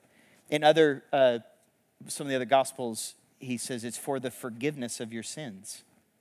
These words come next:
He says, "That will form a new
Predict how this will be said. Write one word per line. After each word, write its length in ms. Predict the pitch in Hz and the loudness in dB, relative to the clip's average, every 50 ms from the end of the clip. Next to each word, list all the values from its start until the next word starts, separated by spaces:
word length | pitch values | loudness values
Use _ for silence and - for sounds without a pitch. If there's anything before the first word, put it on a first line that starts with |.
| _ _ _ _ _ _ _ _ _ _ _ _ _ _ _ _ _ _ _ _ _ _ _ _ _ _ _ _ _ _ _ _ _ _ _ _ _ _ _ _ _ _ _ _ _ _ _ _ _ _ - _ - - - - - | _ _ _ _ _ _ _ _ _ _ _ _ _ _ _ _ _ _ _ _ _ _ _ _ _ _ _ _ _ _ _ _ _ _ _ _ _ _ _ _ _ _ _ _ _ _ _ _ _ _ -20 _ -20 -20 -20 -12 -10
He 60 | 123 | -8
says, 220 | 110 123 113 101 | -8 -8 -6 4
"That 480 | 101 139 147 139 104 92 - - - - - _ _ _ _ _ _ _ _ _ _ _ _ _ _ _ _ | 10 10 10 10 10 6 -4 -14 -20 -20 -20 _ _ _ _ _ _ _ _ _ _ _ _ _ _ _ _
will 160 | - 139 131 - | -2 -2 -2 -2
form 320 | - - 143 131 131 127 | -2 -4 -2 -2 -2 -2
a 160 | - 127 120 117 | -2 -2 -2 0
new 680 | 117 117 120 127 135 147 156 156 156 160 165 170 | -2 -4 -6 -6 -4 -4 -2 -2 -2 -2 -4 -6